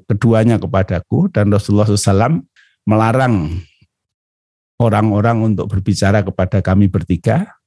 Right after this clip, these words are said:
di antara yang lain-lain yang tidak ikut, ya. Jadi kalau yang lain-lain tadi, yang delapan puluh sekian ini, ya tidak ada larangan apa-apa, sudah diiyakan saja. Tapi yang tiga orang ini Rasulullah punya ketentuan khusus, ya.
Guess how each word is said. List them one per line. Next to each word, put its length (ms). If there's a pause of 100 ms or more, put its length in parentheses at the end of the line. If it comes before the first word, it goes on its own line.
(180)
di 160
antara 400
yang 240
lain-lain 480
yang 160
tidak 320
ikut, 240
ya. 160 (560)
Jadi 240
kalau 320
yang 160
lain-lain 480
tadi, 240
yang 160
delapan 320
puluh 160
sekian 480
ini, 240
ya 80
tidak 320
ada 240
larangan 400
apa-apa, 640
sudah 400 (720)
diiyakan 640
saja. 480
Tapi 240
yang 160
tiga 240
orang 320
ini 480 (880)
Rasulullah 480
punya 400 (640)
ketentuan 720
khusus, 480
ya. 160